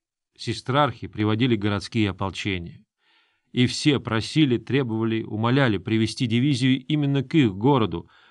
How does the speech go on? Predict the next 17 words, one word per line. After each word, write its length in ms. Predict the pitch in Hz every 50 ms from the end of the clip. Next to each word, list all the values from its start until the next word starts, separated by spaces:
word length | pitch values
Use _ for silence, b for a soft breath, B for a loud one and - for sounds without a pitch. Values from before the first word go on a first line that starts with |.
| b b
в 140 | 92 110
их 140 | 151 147 156
селение, 640 | - - 120 107 117 135 143 139 123 107 98 92 85
долину, 480 | 82 104 104 104 127 131 113 101 90
провинцию. 720 | - - 101 98 98 117 123 113 - - - - - - _ _ _ _ _ _ _ _ _ _ _ _ _ _ _ _ _ _ _ _ _ _
В 80 | _
конце 340 | - - 120 127 - 185 170
концов, 460 | - 160 147 135 - 180 175 131 -
Ставр, 480 | - - - 175 180 135 101 82 80 -
которому 460 | - - 107 - 113 107 107 110 113
Грон 260 | 104 117 123 117 -
поручил 380 | - 113 117 110 - - 117 104
принимать 580 | 110 113 117 113 117 117 120 113 107 110 - - 131
настаивающих 880 | 117 113 113 107 - - 127 123 113 110 107 107 101 - - 101 -
на 100 | 113 110
встрече, 580 | 107 - - 131 147 143 123 - 143 139 - - _ -
взвыл. 580 | - 95 92 92 117 135 180 170 104 73 -